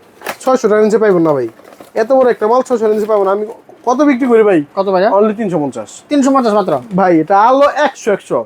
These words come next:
Speaker 2: আচ্ছা।
Speaker 1: নাইন ওয়াট যদি নাইন ওয়াট না থাকে,
Speaker 2: হ্যাঁ।
Speaker 1: ফেরত।
Speaker 2: তিন-
Speaker 1: নতুন, নতুন পাইবো আরেকটা।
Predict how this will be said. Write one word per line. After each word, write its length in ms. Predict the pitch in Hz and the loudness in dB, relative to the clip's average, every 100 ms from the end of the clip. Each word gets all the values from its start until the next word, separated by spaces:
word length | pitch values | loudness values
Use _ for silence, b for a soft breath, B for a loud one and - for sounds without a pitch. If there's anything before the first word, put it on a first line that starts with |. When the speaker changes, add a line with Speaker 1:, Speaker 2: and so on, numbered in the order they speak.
| - _ | -8 _
Speaker 2:
আচ্ছা। 200 | - 180 | -6 -2
Speaker 1:
নাইন 180 | 214 254 | 0 2
ওয়াট 160 | 285 285 | 2 2
যদি 220 | 240 277 | 0 0
নাইন 200 | 262 240 | 0 2
ওয়াট 140 | 269 | 0
না 120 | 262 285 | 0 0
থাকে, 340 | 277 233 226 | 0 0 -2
Speaker 2:
হ্যাঁ। 160 | 170 135 - | -2 -6 -6
Speaker 1:
ফেরত। 240 | 254 247 - - - - | -2 0 -2 -8 -20 -12
Speaker 2:
তিন- 280 | 180 226 | -4 0
Speaker 1:
নতুন, 360 | 262 294 294 269 | 0 2 2 2
নতুন 200 | 285 294 | 2 2
পাইবো 180 | 240 196 | 2 2
আরেকটা। 380 | 185 170 143 | 0 -2 -8